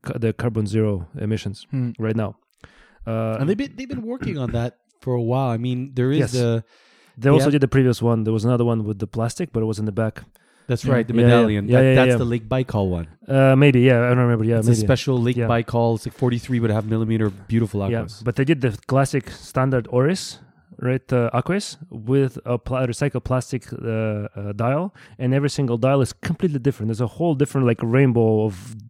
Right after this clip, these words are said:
Speaker 1: colors. Uh, I find it's almost like wearing an artwork on your wrist. And because of every watch being unique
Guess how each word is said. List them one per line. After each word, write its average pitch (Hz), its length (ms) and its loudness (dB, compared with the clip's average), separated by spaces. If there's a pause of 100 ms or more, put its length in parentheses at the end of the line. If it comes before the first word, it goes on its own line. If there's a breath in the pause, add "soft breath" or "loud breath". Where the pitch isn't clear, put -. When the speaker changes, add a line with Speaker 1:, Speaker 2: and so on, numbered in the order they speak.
(140)
Speaker 1:
colors. 117 480 -2 (640 soft breath)
Uh, 131 220 -8
I 113 120 -4
find 139 360 -2
it's 131 140 -4
almost 143 220 -2
like 113 240 -2
wearing 123 280 4
an 117 80 0
artwork 123 480 0
on 110 80 -4
your 110 120 0
wrist. 107 340 -6 (360)
And 147 400 -4 (240 soft breath)
because 127 320 0
of 135 120 -2
every 131 180 0
watch 131 180 0
being 117 200 0
unique 139 320 0